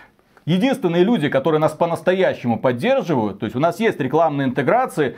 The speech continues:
но это те компании, с которыми мы нормально взаимодействуем, которые нам не пытаются навязывать какое-то мнение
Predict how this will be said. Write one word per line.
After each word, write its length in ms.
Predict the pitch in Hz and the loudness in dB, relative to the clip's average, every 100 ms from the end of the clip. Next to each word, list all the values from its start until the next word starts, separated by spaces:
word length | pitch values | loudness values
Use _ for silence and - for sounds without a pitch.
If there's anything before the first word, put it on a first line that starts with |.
| - | -6
но 120 | 180 214 | -2 0
это 200 | 185 151 | -2 -2
те 220 | 190 147 | 0 0
компании, 480 | 123 110 208 254 208 | -2 0 0 0 -2
с 60 | |
которыми 400 | 156 143 175 170 | -2 0 0 0
мы 200 | 170 208 117 | 0 -2 0
нормально 600 | 156 185 196 170 123 107 | -2 0 0 0 -2 -2
взаимодействуем, 680 | 127 135 147 196 226 202 | 0 0 0 0 -2 -2
которые 380 | 139 147 170 160 | -2 0 0 0
нам 400 | 156 175 147 107 | 2 2 2 0
не 80 | 131 | -2
пытаются 560 | 139 147 170 147 110 117 | -2 -2 0 -2 -4 -4
навязывать 540 | 117 156 180 139 117 | 0 0 0 -4 -4
какое-то 400 | 127 139 127 127 | -4 -2 -2 0
мнение 520 | 127 156 226 226 202 | 0 0 0 -2 -4